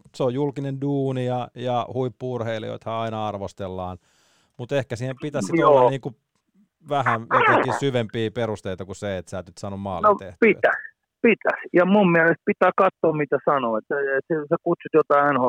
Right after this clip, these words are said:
Speaker 2: L-hylkiöksi ja luopioksi ja, ja tiedät sä, flopiksi ja kaikiksi näitä jutuja, niin se niinku,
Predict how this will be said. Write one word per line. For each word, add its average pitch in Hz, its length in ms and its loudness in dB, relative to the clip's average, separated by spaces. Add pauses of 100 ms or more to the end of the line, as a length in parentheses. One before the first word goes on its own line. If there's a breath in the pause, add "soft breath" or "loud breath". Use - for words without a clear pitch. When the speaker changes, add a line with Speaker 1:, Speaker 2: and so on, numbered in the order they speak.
Speaker 2:
L-hylkiöksi 117 680 2
ja 113 60 2
luopioksi 113 640 4
ja, 98 60 2 (380 soft breath)
ja 110 160 4
tiedät 110 300 2
sä, 107 180 2 (360)
flopiksi 131 580 2
ja 110 80 4
kaikiksi - 380 -2
näitä 131 300 2
jutuja, 127 280 2
niin 113 200 2
se 147 80 2
niinku, 156 260 4